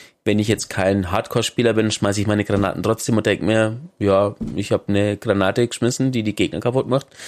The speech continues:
ähm, und mach mir keine Gedanken über so Abklingzeiten oder so. Also ja, und, und, äh, Leute, die das ganz viel spielen, die werden einfach ihre Builds,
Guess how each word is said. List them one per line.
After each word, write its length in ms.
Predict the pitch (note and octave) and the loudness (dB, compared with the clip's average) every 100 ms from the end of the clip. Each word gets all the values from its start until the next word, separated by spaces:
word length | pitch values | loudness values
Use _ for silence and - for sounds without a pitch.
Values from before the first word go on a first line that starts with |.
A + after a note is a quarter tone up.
| - - - - _ | -12 -12 -14 -20 _
ähm, 300 | G#2+ G#2+ G#2+ | 2 4 2
und 100 | G2+ | 2
mach 120 | G2+ | 2
mir 100 | A2+ | 0
keine 200 | A2 G#2 | 0 -2
Gedanken 280 | G2 G2 G#2+ | 0 -2 0
über 160 | G2+ G2 | 0 2
so 80 | |
Abklingzeiten 720 | - A#2 - G2 - F#2 F2+ F#2+ | 0 -2 0 -2 0 -2 0 0
oder 180 | F2+ G2 | 0 0
so. 220 | G2+ F2+ | 0 2
Also 380 | F2+ F2+ G2 F#2+ - - - - - - - - - - - - - _ - | 0 2 0 -2 -10 -20 -20 -20 -20 -20 -16 -16 -16 -18 -20 -20 -20 _ -4
ja, 300 | A2+ F2 F#2+ | -2 -2 0
und, 180 | A2 | 0
und, 320 | A#2+ A#2+ - - | 2 2 0 2
äh, 220 | A2+ A2+ | 4 6
Leute, 260 | A2+ B2+ | 4 2
die 120 | B2 A#2+ | 2 2
das 180 | B2 | 0
ganz 200 | - G#2 | 0 -2
viel 160 | - - | 0 0
spielen, 400 | - - C3 B2+ | 0 0 2 2
die 160 | A#2 A2 | 2 2
werden 200 | G#2+ F2 | 2 2
einfach 320 | G#2 - A2 | 0 -2 -2
ihre 200 | A2 G2 | 0 0
Builds, 460 | A2+ A#2+ B2+ - | 2 2 2 -8